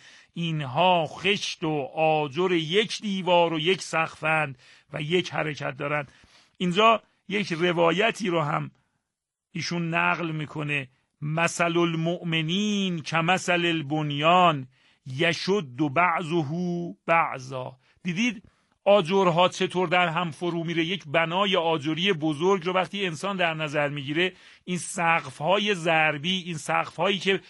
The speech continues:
به وسیلهٔ آجر با پهنای آجر در کنار هم قرار داده شده و همدیگر رو به صورت گنبد مانند نگه داشته،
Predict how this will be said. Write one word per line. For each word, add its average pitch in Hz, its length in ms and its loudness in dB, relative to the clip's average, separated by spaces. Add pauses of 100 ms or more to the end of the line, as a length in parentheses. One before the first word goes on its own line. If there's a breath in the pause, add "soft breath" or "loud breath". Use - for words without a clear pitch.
(140)
به 170 80 -6
وسیلهٔ 165 480 0
آجر 165 460 2
با 170 160 -4
پهنای 170 720 0
آجر 175 420 2
در 170 200 2
کنار 165 360 -2
هم 190 300 0 (280 loud breath)
قرار 170 320 2
داده 196 220 -2
شده 185 260 0
و 175 40 -2
همدیگر 156 460 0
رو 202 60 2
به 190 80 0
صورت 175 420 -2
گنبد 156 540 0
مانند 165 560 -2
نگه 156 420 0
داشته، 151 420 -4